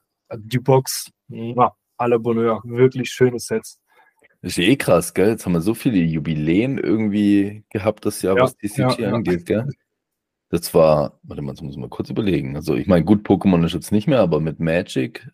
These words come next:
Speaker 2: thirtieth, dann Yugi ist fünfundzwanzig, oder?
Speaker 1: Genau, ja.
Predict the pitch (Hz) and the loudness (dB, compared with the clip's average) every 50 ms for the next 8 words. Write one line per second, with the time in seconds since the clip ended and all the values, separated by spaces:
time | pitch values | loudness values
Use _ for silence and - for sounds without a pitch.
0 | _ _ - 117 117 117 117 120 127 131 139 139 - - - - 95 95 90 87 | _ _ 0 0 0 0 0 -2 -2 -2 -2 -4 -6 -10 -8 -4 -4 -2 0 0
1 | 98 104 104 110 120 123 117 101 - - - - - - 110 127 147 165 160 151 | 2 0 0 0 0 -2 -2 -2 -6 -8 -10 -4 0 0 0 0 0 -4 -4 -4
2 | - - 151 156 170 170 - 190 170 110 107 120 156 175 170 _ _ _ _ _ | -2 -2 0 0 0 -2 -4 -4 -2 -2 0 0 -2 -4 -6 _ _ _ _ _
3 | _ _ _ _ _ - 131 123 120 117 113 107 104 107 113 - | _ _ _ _ _ 0 2 2 2 2 2 0 0 -2 -6 -6